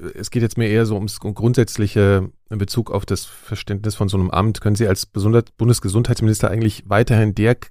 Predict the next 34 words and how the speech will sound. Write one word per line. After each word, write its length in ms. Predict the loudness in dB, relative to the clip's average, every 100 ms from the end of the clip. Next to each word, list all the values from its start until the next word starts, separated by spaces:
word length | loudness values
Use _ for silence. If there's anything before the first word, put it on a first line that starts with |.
| -4
der 100 | -2
hat 160 | 0 -2
klar 380 | 0 2 4
in 80 | 2
Bezug 260 | 0 -4 -6
auf 80 | -2
Ihre 160 | 0
Überzeugung 540 | 0 -2 0 0 0 0
auftreten? 480 | -2 -2 -2 -2
Also 180 | -2 -4
wie 160 | -6 -6 -12 -18
groß 280 | -4 0 0
ist 120 | 0
die 80 | -4
Gefahr, 460 | -6 -2 2 2 0 -10 -20 -20 -20 -20 -20 -20 _ _ _ -4
dass 200 | -4 -2
die 120 | 0
Menschen, 420 | 2 2 2 -2
die 100 | 0
Ihnen 120 | -2
bisher 220 | -2 0
so 80 | -2
zahlreich 760 | -2 -4 2 2 4 4 2 0
in 40 |
Bezug 280 | -2 -2 -2
auf 80 | -2
Ihre 140 | -2
Argumentation 540 | -2 0 0 0 0 -2
gefolgt 320 | -2 -2 -2
sind, 280 | -4 -6 -10
irgendwie 380 | -12 -10 -10 -10
enttäuscht 560 | -8 -6 -4 -4 -8
werden 260 | -12 -12 -12
müssen? 400 | -14 -14 -16